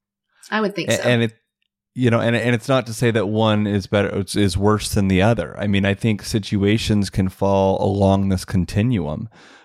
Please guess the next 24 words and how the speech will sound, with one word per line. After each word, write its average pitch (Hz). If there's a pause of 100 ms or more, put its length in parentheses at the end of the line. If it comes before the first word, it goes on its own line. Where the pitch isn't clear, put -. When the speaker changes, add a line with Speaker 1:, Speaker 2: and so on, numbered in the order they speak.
(160)
Speaker 2:
but 107
I 107
wanted 113
to 104
point 101
out 98 (280)
that 98 (100)
trauma 127
can 117
be 104
induced 98
by 92
a 90
single 117
event 101
Speaker 1:
Right. 180 (500)
Speaker 2:
or 110 (320)
something 107
that 98
is 98
more 98
Speaker 1:
Multiple. 95
Speaker 2:
long-term. 92
Speaker 1:
Mm-hmm. 233